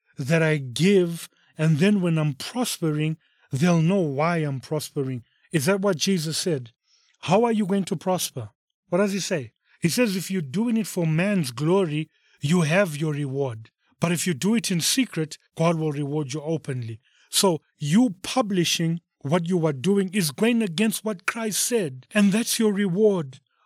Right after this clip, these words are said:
"Oh, dude is so good. He's such a kind-hearted person. Oh, dude, he loves the poor people. He always thinks of them. He's so amazing. He's so spiritual. He emulates the love of Jesus Christ."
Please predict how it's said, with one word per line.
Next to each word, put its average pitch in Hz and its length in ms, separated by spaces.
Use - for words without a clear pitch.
"Oh, 165 200
dude 160 320
is 156 140
so 180 360
good. 147 580
He's 160 240
such - 300
a 160 60
kind-hearted 160 760
person. 160 540
Oh, 190 300
dude, 160 320
he 180 140
loves 185 320
the 156 120
poor 190 240
people. 170 640
He 180 140
always 190 600
thinks 190 380
of 143 220
them. 143 300
He's 180 240
so 190 280
amazing. 175 800
He's 196 220
so 208 180
spiritual. 170 840
He 196 240
emulates 196 640
the 180 140
love 180 320
of 151 160
Jesus 180 460
Christ." - 720